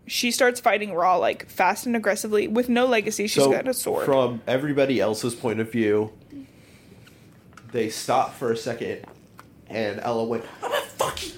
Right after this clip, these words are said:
Speaker 2: kill you!"
Speaker 1: Yeah, Six did, yeah.
Speaker 2: Yeah.
Speaker 1: Um, she's getting some good hits in. She's actually getting him bloodied up. But, um, he's not doing much, and he finally, like, kinda gets her in a spot, and B K comes and saves the day.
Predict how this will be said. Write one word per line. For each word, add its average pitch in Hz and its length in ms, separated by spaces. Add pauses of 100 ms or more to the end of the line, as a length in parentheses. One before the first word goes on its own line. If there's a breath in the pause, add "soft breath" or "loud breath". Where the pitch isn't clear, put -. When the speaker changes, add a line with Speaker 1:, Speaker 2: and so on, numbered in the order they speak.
Speaker 2:
kill 415 340
you!" 233 460
Speaker 1:
Yeah, - 220
Six - 320
did, - 200
yeah. 57 180 (240)
Speaker 2:
Yeah. 120 240 (720 loud breath)
Speaker 1:
Um, 220 320 (500 loud breath)
she's 254 220
getting 311 220
some 330 200
good 240 200
hits - 280
in. 226 160
She's 269 200
actually 254 360
getting 233 280
him 226 140
bloodied 196 360
up. 208 240 (1300 loud breath)
But, 240 400
um, 233 640
he's 269 240
not 254 160
doing 254 240
much, 208 220
and 220 100
he 208 60
finally, 202 420
like, 185 240
kinda 190 220
gets 190 240
her 214 100
in 175 80
a 165 100
spot, 220 460
and 202 100
B 214 160
K 208 200
comes 202 280
and 190 120
saves 185 320
the - 100
day. 185 540